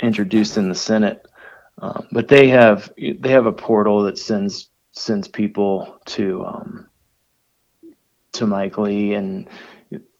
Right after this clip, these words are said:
y-, they're sending a ton of letters. Uh, I talked to Lan Tawney whenever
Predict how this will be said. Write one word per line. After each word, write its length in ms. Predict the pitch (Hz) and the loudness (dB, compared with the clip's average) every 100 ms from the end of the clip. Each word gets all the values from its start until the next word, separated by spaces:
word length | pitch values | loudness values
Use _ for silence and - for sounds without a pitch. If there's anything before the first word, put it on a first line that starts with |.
| _ | _
y-, 160 | - - | -14 -6
they're 160 | 135 127 | 0 2
sending 320 | - 113 98 | 2 -2 -2
a 20 | |
ton 340 | 95 - 127 107 | -6 -2 0 2
of 120 | 95 | 0
letters. 640 | 98 98 98 95 92 - - - _ _ _ | 2 2 2 -2 -4 -10 -18 -20 _ _ _
Uh, 180 | 120 117 - | -10 -8 -6
I 80 | 120 | -4
talked 380 | - 131 123 | 8 8 8
to 160 | - 104 | 2 2
Lan 320 | 101 117 110 | 2 2 2
Tawney 640 | 107 110 113 113 107 110 104 | 0 0 0 2 0 -2 -4
whenever 720 | 123 123 117 110 107 104 | -4 2 2 4 2 0